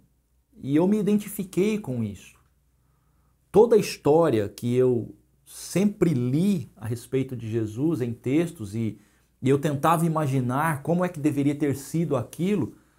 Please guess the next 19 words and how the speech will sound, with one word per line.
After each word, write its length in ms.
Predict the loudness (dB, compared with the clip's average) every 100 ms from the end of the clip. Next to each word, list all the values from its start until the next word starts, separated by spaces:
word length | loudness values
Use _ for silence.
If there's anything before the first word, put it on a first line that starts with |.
| _ _
naquele 280 | -6 0 0
momento 340 | 2 2 2 0
em 60 |
que 80 | 0
eu 40 |
estava 280 | 0 0 0
assistindo, 400 | 0 -4 -4 -4
parecia 400 | -2 -2 0 -2
que 80 | -2
estava 320 | 0 2 2
tudo 240 | 0 4 4
ali, 420 | 4 2 0 -8 _ _ -10
na 120 | -4
minha 200 | 0 0
frente, 520 | 0 -2 0 0 -2
de 100 | -4
forma 300 | -2 0 0
real. 540 | -2 0 0 0 -4 -12 _ _ _ _ _ _ _ _ _ _ _ _ _ _ _ _
Então, 540 | -4 0 2 2 -2